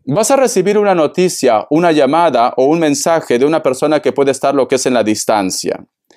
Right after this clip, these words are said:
Este personaje también puede ser del signo Piscis. Piel blanca, cabello largo, castaño, rubio, negro, natural o pintado.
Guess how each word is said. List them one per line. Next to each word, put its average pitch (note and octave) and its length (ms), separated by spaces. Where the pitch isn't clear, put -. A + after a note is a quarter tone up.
Este D#3 280
personaje F3+ 560
también E3 280
puede E3 220
ser D#3+ 140
del D3+ 140
signo D3 340
Piscis. F2+ 680
Piel D3 180
blanca, D#3 540
cabello C#3+ 340
largo, C3+ 540
castaño, C#3 560
rubio, D3 340
negro, D3 320
natural B2 340
o C#3 80
pintado. G2+ 600